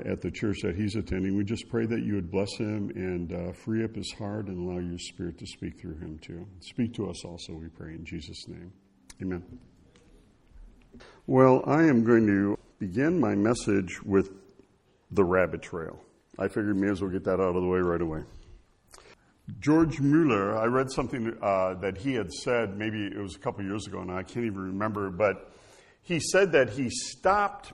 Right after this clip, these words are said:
praying as the first thing that he did in his quiet time when he woke up in the morning. What he would do is he would spend time in the Word. And he expressed it in a funny kind of way. He said,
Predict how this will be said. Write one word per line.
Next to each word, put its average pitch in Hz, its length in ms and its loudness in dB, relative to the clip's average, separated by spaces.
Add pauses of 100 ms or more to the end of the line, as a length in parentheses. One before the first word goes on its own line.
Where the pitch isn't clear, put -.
praying 117 1000 -2
as 104 260 2
the 110 120 -12
first 139 320 -4
thing 123 180 -2
that 104 160 -2
he 101 80 -4
did 113 300 -2
in 101 140 -4
his 92 180 -8
quiet 147 420 -6
time 98 220 -8
when 95 100 -8
he 95 60 -6
woke 98 240 -4
up 120 120 -6
in 120 80 -6
the 104 60 -6
morning. 98 380 -4
What 101 140 -6
he 98 60 -6
would 92 180 -8
do 151 140 -2
is 131 160 -6
he 113 80 -8
would 92 140 -10
spend 101 280 -10
time 92 240 -8
in 87 80 -10
the 87 60 -8
Word. 110 440 -10 (560)
And 127 200 2
he 117 420 0
expressed 170 520 2
it 117 80 -2
in 104 120 -2
a 95 60 -2
funny 120 240 0
kind 113 240 -4
of 92 100 -6
way. 123 240 0
He 107 160 -6
said, 110 400 0